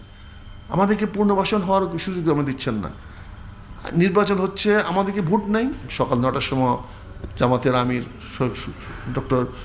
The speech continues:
শফিকুর রহমান সাহেবের এখানে, রহমান সাহেবের কাছে এখানে আমার চার দাওয়াত ছিল। As a matter of fact, গতকালকে ছিল, আমরা সে গতকালকে করতে পারি নাই হাদির এই ঘটনার কারণে। আজকে গেলাম, কথা বললাম,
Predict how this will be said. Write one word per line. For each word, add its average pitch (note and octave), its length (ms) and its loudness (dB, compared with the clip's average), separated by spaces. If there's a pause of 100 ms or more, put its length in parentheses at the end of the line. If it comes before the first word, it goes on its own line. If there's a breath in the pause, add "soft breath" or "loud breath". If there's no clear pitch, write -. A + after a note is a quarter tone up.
(120 loud breath)
শফিকুর C3+ 340 4
রহমান B2 180 2
সাহেবের A#2+ 260 2
এখানে, A#2+ 260 0
রহমান A#2+ 360 -2
সাহেবের A#2 220 0
কাছে A#2 220 0
এখানে G#2+ 160 0
আমার G#2+ 180 0
চার A#2+ 220 2
দাওয়াত A#2 260 -2
ছিল। G#2+ 180 -2 (720 loud breath)
As B2+ 120 0
a C3 120 4
matter C#3+ 200 2
of D#3 80 2
fact, D#3 120 2
গতকালকে C3+ 460 2
ছিল, G#2+ 200 0 (600 loud breath)
আমরা A2 180 2
সে A2+ 140 0
গতকালকে A#2+ 460 0
করতে C3+ 240 2
পারি B2 180 4
নাই A2+ 120 -2
হাদির A2+ 320 -2
এই A#2 120 -2 (200)
ঘটনার A#2 300 -2
কারণে। A2+ 300 0 (160)
আজকে - 200 -2
গেলাম, A2 400 0
কথা - 200 0
বললাম, A2 320 0